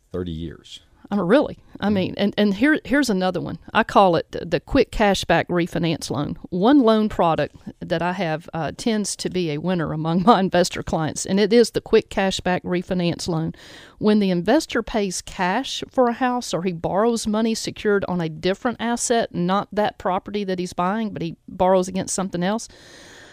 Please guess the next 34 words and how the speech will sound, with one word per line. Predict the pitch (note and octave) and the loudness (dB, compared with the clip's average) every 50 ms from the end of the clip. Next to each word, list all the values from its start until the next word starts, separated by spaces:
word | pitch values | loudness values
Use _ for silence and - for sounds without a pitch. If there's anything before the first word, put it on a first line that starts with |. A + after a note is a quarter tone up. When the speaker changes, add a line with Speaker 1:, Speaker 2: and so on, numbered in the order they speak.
| - _ - - | -20 _ -6 -2
Speaker 2:
I | - D4 | -2 -2
can | - - A3+ F#3 F3 | 0 0 -2 -2 2
refinance | F#3 A3 C4+ B3 - A3 G3+ G3 A3 B3 A3 - - - - - - - | 2 2 2 2 2 0 0 2 2 0 0 -2 -4 -8 -10 -12 -4 -2
that | F#3 G3 - - | -2 0 0 0
rental | F3 F#3+ A#3 A#3+ F#3 | 0 0 0 0 0
property | - - - E3 D#3 - - D#3+ E3+ E3+ | -2 0 0 0 0 -2 -4 -4 -4 -4
that | D#3+ D#3+ C#3 | -2 -4 -4
he | - G#3 A3 | -4 -4 -2
just | G#3 G#3 G3 - - | 0 -2 -2 -2 -4
paid | - G3+ F3 - | -4 -4 -4 -4
cash | - G#3+ G3 G3+ G#3+ - - | -4 -2 -2 -2 -2 -4 -6
for | - - E3 D#3+ D#3+ D#3 | -6 -6 -4 -4 -4 -4
right | D3+ E3+ F3 F#3+ G3+ A3+ A3+ | -4 0 0 2 2 4 2
away | G#3+ G3+ G3 F#3+ G#3 G#3+ F3+ D#3+ D3+ D3+ E3 E3 F3+ | 2 2 2 2 2 2 2 2 0 -2 -4 -8 -8
and | - F3 E3+ | -6 -4 -2
get | E3+ G3 F#3+ | 0 -2 0
him | F#3 G#3 F#3+ E3+ E3+ E3+ | 0 -2 -2 -2 -2 -2
his | F3+ F3 D#3+ - | -2 -4 -2 -2
money | F#3+ A3+ D4+ C#4 F3 | -2 0 0 0 0
back. | D#3 - D#3 - - _ _ - - - - - - - _ - | -2 -6 -10 -10 -14 _ _ -20 -20 -20 -20 -20 -20 -20 _ -4
And | - G3+ G#3+ | 0 0 0
on | G3 G3 | 0 0
standard | G3 - - - C#4 E4+ G4 F#4 C4+ G3 E3+ D#3 | -4 -4 -2 -2 -2 0 0 0 0 0 -2 -2
loans, | D#3+ D#3+ D#3+ D#3+ E3 E3 F3 F3 - E3+ | -2 -2 -2 0 -2 -2 -4 -4 -6 -6
investors | D3+ E3 - A#3 C#4+ - - - F3+ E3+ - | -6 -4 -2 -2 -4 -4 -4 -4 -4 -4 -4
will | - C3+ | -6 -8
sometimes | - - A#3+ A#3+ A#3 - A3+ F#3 D#3+ E3 - | -4 -2 0 0 0 0 -2 -4 -4 -4 -4
have | G#3+ F3+ - | -4 -4 -4
to | - - | -4 -6
show | - - - F#3+ F3+ F3 E3 | -6 -4 -2 0 0 0 -2
that | D#3+ D3 - | -2 -4 -4
they've | - D#3 D3+ D3+ | -4 -6 -4 -2
been | F3 F3+ F3+ | -2 -2 -2
on, | E3+ D#3+ D#3+ D#3 - | -2 -4 -4 -6 -10